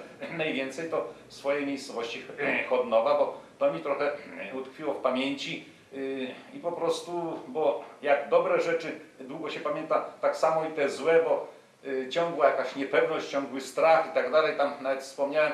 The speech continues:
jak nas, yy, po prostu Niemcy, grupkę dzieciaków, mało co nas po prostu nie, yy, tylko dzięki,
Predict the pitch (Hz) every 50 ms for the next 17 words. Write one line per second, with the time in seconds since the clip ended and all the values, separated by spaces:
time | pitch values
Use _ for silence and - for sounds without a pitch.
0 | - - - 123 131 131 139 143 143 139 - - - - - - - - - 120
1 | 120 120 120 120 120 120 117 117 120 - - - _ _ _ _ _ _ _ 131
2 | 131 - 139 139 139 - - 143 135 135 156 156 151 135 - - - - 156 -
3 | - 131 123 - 151 156 151 - 147 139 127 131 123 - 143 135 - - 135 135
4 | - - - - _ _ _ 123 131 135 135 131 127 - 147 139 135 131 127 -
5 | - - - - - - - - 135 135 139 139 139 - - 139 139 143 127 123
6 | - 104 - - - 127 131 127 127 120 117 117 117 - - - 147 143 147 147
7 | 123 131 147 147 - 151